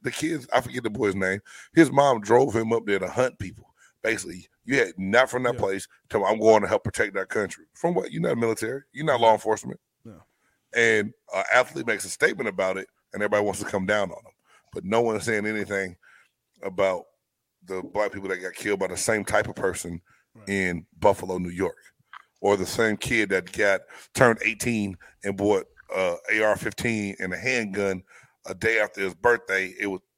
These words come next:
Speaker 1: just like that. And everybody said, "Well, we always thought he was off a little bit," but no red flags were ever, you know, put on this kid. He can go kill all these kids in elementary school.
Speaker 2: Yeah.
Speaker 1: Th-,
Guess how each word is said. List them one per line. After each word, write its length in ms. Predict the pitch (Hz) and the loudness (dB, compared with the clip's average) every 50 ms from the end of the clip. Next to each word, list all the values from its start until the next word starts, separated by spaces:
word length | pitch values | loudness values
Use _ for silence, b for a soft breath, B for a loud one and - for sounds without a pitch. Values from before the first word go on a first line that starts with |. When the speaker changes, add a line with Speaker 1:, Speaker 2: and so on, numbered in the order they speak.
| - - - | -18 -12 -8
Speaker 1:
just 260 | - - 110 - - | -6 -4 -4 -2 0
like 220 | 113 110 101 - - | 0 0 0 2 4
that. 280 | 135 131 123 95 - - _ _ _ _ _ _ _ _ _ _ _ _ _ _ _ - | 6 6 6 4 0 -6 _ _ _ _ _ _ _ _ _ _ _ _ _ _ _ -2
And 80 | 98 | -2
everybody 220 | 104 110 110 110 104 | 0 2 2 0 0
said, 140 | - 113 101 | 0 0 2
"Well, 140 | 107 117 147 | 4 4 6
we 120 | 190 220 | 6 8
always 260 | 233 226 220 220 202 | 8 8 8 8 6
thought 200 | - - 208 185 | 8 10 10 10
he 40 | 185 | 10
was 120 | 175 151 131 | 8 4 6
off 300 | - 143 151 156 143 127 | 8 10 10 10 10 6
a 20 | |
little 240 | 123 113 117 110 107 | 4 2 2 2 2
bit," 280 | 98 107 104 101 92 B B B B B B B _ - | 2 0 0 0 0 B B B B B B B _ -4
but 260 | 95 104 101 92 - 85 | 0 0 0 0 -2 -6
no 360 | 90 92 98 110 117 120 117 | -8 -2 2 4 4 4 4
red 280 | 104 110 110 107 98 | 2 0 0 0 -2
flags 600 | - 110 110 107 107 101 95 92 - - - - - - | 0 2 4 4 4 4 2 -2 -8 -12 -14 -16 -12 -10
were 120 | 98 95 - 110 | -8 -4 0 0
ever, 340 | 107 98 98 95 87 85 _ _ _ _ _ _ _ _ _ _ _ _ _ _ | 0 0 0 -2 -6 -8 _ _ _ _ _ _ _ _ _ _ _ _ _ _
you 60 | - 98 | -14 -14
know, 80 | 90 - | -12 -2
put 180 | - 135 127 | 0 2 2
on 140 | 117 104 98 | 2 2 0
this 140 | 95 90 - | -4 -8 -10
kid. 260 | - - 101 98 95 | -10 -10 -8 -8 -8
He 140 | 92 90 110 | -8 -8 -8
can 100 | 104 104 | -8 -6
go 160 | 98 98 95 | -4 -6 -6
kill 360 | 95 - - 117 113 107 101 92 | -6 -6 -6 -4 -2 -2 -2 -2
all 240 | 90 87 98 98 | -2 0 0 0
these 160 | 95 95 92 - | -2 -4 -8 -10
kids 240 | - 107 98 90 | -10 -10 -10 -8
in 100 | 92 90 | -8 -10
elementary 460 | 92 90 90 90 90 90 87 - - 85 | -10 -10 -10 -10 -10 -10 -12 -12 -14 -16
school. 280 | - - - 85 80 - | -16 -12 -12 -12 -12 -12
Speaker 2:
Yeah. 60 | - - 92 _ _ _ _ _ | -16 -20 -20 _ _ _ _ _
Speaker 1:
Th-, 120 | - - | -20 -20